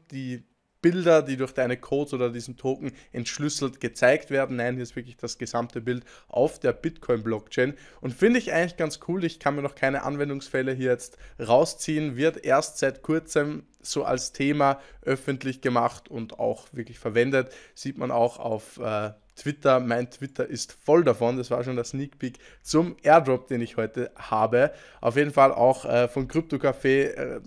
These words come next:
ich feiere den Typen einfach. Der macht auch ganz lustige Memes dazu und gute Infos. Und überall diese Memes hin und her, N F Ts, Lightning. Also ganz, ganz lustig und ich bin gespannt, wo uns das hinbringt. Schreib auf jeden Fall mal deine Meinung in die Kommentare mit rein, weil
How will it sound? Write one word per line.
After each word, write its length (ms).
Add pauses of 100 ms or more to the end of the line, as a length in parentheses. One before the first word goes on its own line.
(140)
ich 200
feiere 180
den 140
Typen 320
einfach. 420
Der 240
macht 240
auch 240
ganz 320
lustige 480
Memes 280
dazu 300
und 140
gute 280
Infos. 440 (160)
Und 180
überall 520
diese 240
Memes 580 (100)
hin 240
und 120
her, 640
N 140
F 120
Ts, 280
Lightning. 520 (140)
Also 300
ganz, 260
ganz 260
lustig 440
und 100
ich 100
bin 140
gespannt, 380
wo 80
uns 100
das 140
hinbringt. 340 (240)
Schreib 220
auf 120
jeden 140
Fall 140
mal 140
deine 200
Meinung 340
in 100
die 100
Kommentare 500
mit 220
rein, 320
weil 260